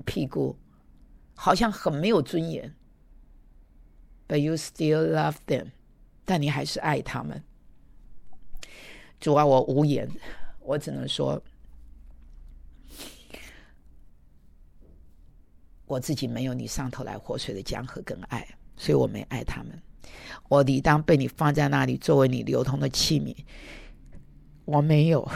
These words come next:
我求你赦免我。既然主只有你可以爱他们，就求你爱他们爱到底。求你不要容忍撒旦向他们来夸胜，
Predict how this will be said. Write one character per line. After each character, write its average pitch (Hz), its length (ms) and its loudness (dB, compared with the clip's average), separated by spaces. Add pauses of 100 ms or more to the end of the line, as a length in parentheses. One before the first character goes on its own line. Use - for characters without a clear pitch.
(960)
我 170 100 4
求 - 300 -2
你 - 160 -4
赦 - 380 6
免 160 200 2
我。 160 280 -2 (1700)
既 - 140 -2
然 160 200 4
主 151 180 -4
只 151 160 -2
有 147 100 4
你 156 140 -2
可 - 160 -2
以 - 40 2
爱 143 220 -2
他 139 160 0
们， 143 240 -10 (240)
就 156 120 -2
求 143 220 -4
你 139 140 -4
爱 139 220 -2
他 143 120 -2
们 139 180 -6
爱 143 140 -2
到 135 220 0
底。 147 240 -6 (640)
求 165 140 4
你 156 140 4
不 147 140 -2
要 156 140 4
容 143 220 0
忍 123 260 -4
撒 143 240 -2
旦 143 160 0
向 139 300 -4
他 131 160 -4
们 127 160 -8
来 113 140 -8
夸 - 280 -10
胜， 135 300 -6